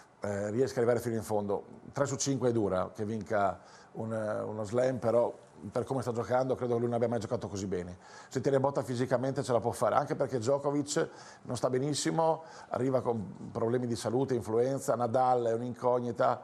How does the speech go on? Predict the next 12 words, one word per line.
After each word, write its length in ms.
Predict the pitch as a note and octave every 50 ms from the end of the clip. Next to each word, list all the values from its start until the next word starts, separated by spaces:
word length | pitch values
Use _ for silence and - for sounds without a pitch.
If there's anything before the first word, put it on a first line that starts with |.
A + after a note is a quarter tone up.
| - - - - - - -
beh, 320 | - - - - - C3 -
quindi 240 | - - D#3 C#3+ C#3+
potrebbe 300 | G#2+ A#2 G2 A#2+ A#2 A2
anche 140 | A2 G#2+ A2+
giocarsela. 540 | F#2 G2 F2+ - E2+ C#2+ - - - - - -
Però 160 | - A#2+ A#2
stiamo 220 | - C3+ C3 C3
attenti 360 | A#2 - C3+ C3 C#3 C3 C3+ C3
ai 380 | A#2+ A#2 A#2 G#2+ G#2+ A2 G#2+
nuovi 240 | A2+ C3 C3 B2 B2
che 80 | B2 B2+
avanzano, 800 | A#2 A#2 A#2+ A#2+ B2 A#2+ - - A#2+ A#2+ A#2+ B2 A#2+ A#2+ A#2+